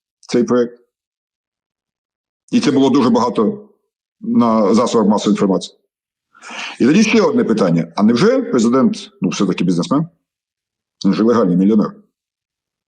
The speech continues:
Давай тоді все-таки запитаємо. Він розуміє, що такі вантажі Пентагон перевозить на,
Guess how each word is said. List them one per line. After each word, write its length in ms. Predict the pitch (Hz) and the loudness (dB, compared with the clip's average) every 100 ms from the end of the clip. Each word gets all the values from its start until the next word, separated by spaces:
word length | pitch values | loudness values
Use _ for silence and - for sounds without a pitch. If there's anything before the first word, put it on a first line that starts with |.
| _ - | _ -6
Давай 360 | 90 156 151 - | -2 0 0 0
тоді 200 | 101 165 | 0 2
все-таки 300 | 156 139 135 | 2 0 0
запитаємо. 560 | 135 - 110 82 78 - - - - _ - | 0 0 0 -2 -6 -12 -20 -20 -20 _ -4
Він 180 | 98 104 | 0 2
розуміє, 440 | 101 110 151 233 208 | 2 2 2 2 0
що 160 | 131 | -2
такі 280 | - - 156 | -6 -2 0
вантажі 800 | 117 104 101 98 175 226 - _ - | 2 2 0 0 2 0 -4 _ -4
Пентагон 580 | 104 104 - 156 196 | -2 0 0 0 0
перевозить 720 | 190 95 92 147 170 120 - - | 0 0 2 0 0 -2 -4 -4
на, 300 | 120 110 | -2 -2